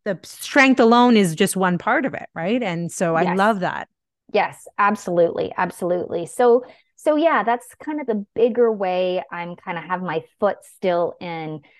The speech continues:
Speaker 2: pelvic floor dysfunction and urinary incontinence, but it's been so rewarding, you know, and being able to take so many of these P Ts through to actually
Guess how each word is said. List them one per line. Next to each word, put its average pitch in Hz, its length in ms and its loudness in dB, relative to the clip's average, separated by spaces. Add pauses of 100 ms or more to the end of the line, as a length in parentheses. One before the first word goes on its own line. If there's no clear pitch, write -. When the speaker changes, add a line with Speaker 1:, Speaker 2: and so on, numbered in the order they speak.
(580)
Speaker 2:
pelvic 165 380 0
floor 165 200 2
dysfunction 160 680 -6
and 160 240 -8
urinary 165 280 -4
incontinence, 170 580 -4
but - 140 0
it's - 200 -6
been 208 280 0
so 226 840 2
rewarding, 160 840 -4
you 170 140 -10
know, 170 220 -2
and 196 100 -2
being 208 220 0
able 214 240 -6
to - 100 -20
take 208 260 -6
so 180 200 -10
many 185 180 -6
of 170 60 -4
these 170 240 -6
P 185 260 -6
Ts 180 720 -4 (800)
through 208 720 4
to - 200 -8
actually 202 480 -2